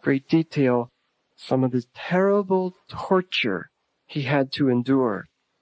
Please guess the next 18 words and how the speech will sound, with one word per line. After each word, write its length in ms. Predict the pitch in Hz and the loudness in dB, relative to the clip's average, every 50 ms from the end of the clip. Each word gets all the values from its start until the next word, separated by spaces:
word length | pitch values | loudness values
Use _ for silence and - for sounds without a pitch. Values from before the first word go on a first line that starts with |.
| _ _ _ _ _ _ _ _ _ | _ _ _ _ _ _ _ _ _
both 220 | 131 131 120 - | -2 -2 -2 -2
physically 720 | - - 214 196 - 202 196 - 196 190 185 180 180 175 - _ _ _ _ _ _ _ _ _ _ _ _ | 0 0 0 2 2 -2 -2 2 2 2 4 2 0 -2 -8 _ _ _ _ _ _ _ _ _ _ _ _
and 360 | - 151 156 156 156 147 123 - _ _ | 0 2 2 2 0 -2 -4 -6 _ _
psychologically, 1300 | - - - - - 143 143 - 151 131 113 110 113 127 127 - - 117 - - 117 107 101 104 - 151 - _ _ _ _ _ _ _ _ _ 143 135 | -16 -12 -8 -2 -2 -2 0 0 0 0 0 2 0 0 0 0 -2 -4 -4 -4 -6 -6 -6 -6 -6 -10 -14 _ _ _ _ _ _ _ _ _ -12 -4
beaten 560 | 135 175 175 170 - - 165 160 156 147 147 - - - | -2 -2 -2 -2 -2 -2 0 0 0 0 -2 -6 -10 -4
down 800 | - 143 139 143 139 135 123 123 117 107 101 104 - 151 147 - _ | -2 0 0 2 2 2 0 0 0 0 -2 -2 -4 -6 -10 -2 _
day 420 | 143 147 151 151 156 160 160 151 - - | 2 2 4 2 2 0 -2 -2 -2 -4
after 280 | 139 131 - - 143 | -4 -4 0 -2 -2
day, 500 | 135 127 135 131 127 120 117 117 120 123 - - _ _ _ _ _ _ _ _ _ | 0 2 2 2 4 2 0 -2 -4 -6 -10 -18 _ _ _ _ _ _ _ _ _
year 720 | - 117 120 120 127 135 139 143 139 139 143 139 143 - - _ _ _ | -6 -2 2 2 4 4 4 2 2 0 0 -2 -4 -6 -10 _ _ _
after 640 | 135 127 120 120 - _ - 131 120 117 - - - | -4 -2 -2 -4 -6 _ -4 -2 -2 -2 -2 -6 -10
year. 440 | _ 135 127 120 117 110 - - - _ _ _ _ _ _ _ _ _ _ _ | _ 0 2 2 2 0 -2 -6 -12 _ _ _ _ _ _ _ _ _ _ _
To 80 | - 165 | -2 2
give 140 | 170 202 190 | 2 2 2
you 80 | 175 | 0
just 400 | 147 165 170 175 160 - - - - | 2 2 2 2 2 -2 -12 -10 -6
a, 380 | - 135 123 120 120 117 113 - - _ _ _ _ _ _ | -2 -2 0 0 0 -2 -4 -6 -8 _ _ _ _ _ _
a 60 | - | -20